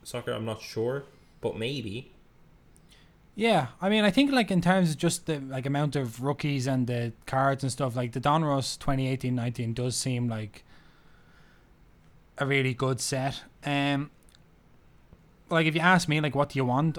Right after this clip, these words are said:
Speaker 2: I'd probably say, like, if you just say, "Right, you get, well, you get one free box of anything you want," I'd be like,
Speaker 1: Hmm.
Speaker 2: "Hit me with a bloody, hit me with an immaculate box," 'cause I'm never gonna drop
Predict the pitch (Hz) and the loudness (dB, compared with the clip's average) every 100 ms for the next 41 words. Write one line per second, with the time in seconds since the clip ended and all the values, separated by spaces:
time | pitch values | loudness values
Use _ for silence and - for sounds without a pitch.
0 | - 185 226 294 202 - 156 139 127 113 | -2 -2 0 0 2 2 2 4 0 -2
1 | - 143 160 160 156 147 139 151 147 170 | -6 -2 2 2 2 2 0 -4 0 2
2 | 160 151 147 165 - - 151 143 131 120 | 2 2 6 6 6 2 2 4 4 2
3 | - 139 123 139 131 123 117 104 101 95 | 0 -4 -2 0 2 0 -2 -4 -6 -8
4 | 104 - - - - - - - - 180 | -12 -18 -20 -20 -20 -20 -20 -20 -2 2
5 | 190 190 180 107 92 - - - - - | 4 6 6 4 0 -14 -20 -20 -6 0
6 | 240 240 214 185 196 196 196 180 180 214 | 2 4 2 2 0 -2 -2 -2 0 2
7 | 220 190 175 196 202 135 113 113 101 - | 2 4 4 4 2 -2 -4 -6 -8 -10
8 | - - 165 214 160 127 113 95 117 | -10 -2 2 4 4 2 0 0 -2